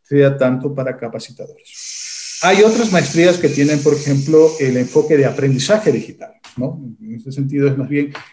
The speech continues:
enfocado al estudiante, cómo aprende, qué es lo que aprende, cómo va generando nuevos procesos de conocimiento,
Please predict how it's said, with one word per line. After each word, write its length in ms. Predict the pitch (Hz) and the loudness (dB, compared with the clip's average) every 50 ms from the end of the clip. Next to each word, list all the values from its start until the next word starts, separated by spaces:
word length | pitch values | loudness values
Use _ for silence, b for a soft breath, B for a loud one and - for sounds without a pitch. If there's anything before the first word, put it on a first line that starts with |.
| B B | B B
enfocado 680 | 143 139 131 127 123 113 - - 165 190 220 180 135 | -4 -4 -4 -4 -6 -8 -2 0 2 2 4 4 2
al 100 | 117 110 | 0 0
estudiante, 600 | 110 - - - 117 113 113 110 113 - - - _ | -4 -8 -8 -8 -6 -6 -6 -8 -10 -14 -18 -20 _
cómo 300 | _ - 175 185 180 143 | _ -6 -2 -2 0 -2
aprende, 520 | 113 - - - - 233 214 - 196 - - | -2 -4 -6 -8 -6 -6 -6 -6 -8 -12 -14
qué 220 | _ - 165 175 185 | _ -4 -4 -2 -2
es 180 | 180 180 - | -4 -6 -6
lo 160 | 139 151 - - | -6 -6 -6 -6
que 80 | 117 | -8
aprende, 540 | 110 110 - 113 107 104 104 95 98 98 B B B B B B B B _ | -8 -8 -10 -12 -12 -12 -12 -14 -16 -20 B B B B B B B B _
cómo 340 | _ 151 160 - 190 180 147 | _ 4 4 4 4 4 2
va 220 | 135 135 139 139 | 2 2 0 0
generando 640 | 139 - 143 127 123 120 117 120 135 156 165 156 123 | -2 -2 -2 0 0 0 -2 -2 -2 -2 -2 -4 -4
nuevos 320 | 117 113 120 123 120 - | -2 -2 -4 -4 -4 -6
procesos 420 | - 117 - - 113 - - 127 123 | -10 -12 -10 -10 -10 -10 -8 -8 -8
de 100 | 120 113 | -8 -8
conocimiento, 880 | 113 110 110 107 - - 110 107 107 110 113 110 - 120 123 127 b | -8 -8 -8 -8 -10 -12 -14 -12 -10 -8 -10 -8 -8 -10 -12 -12 b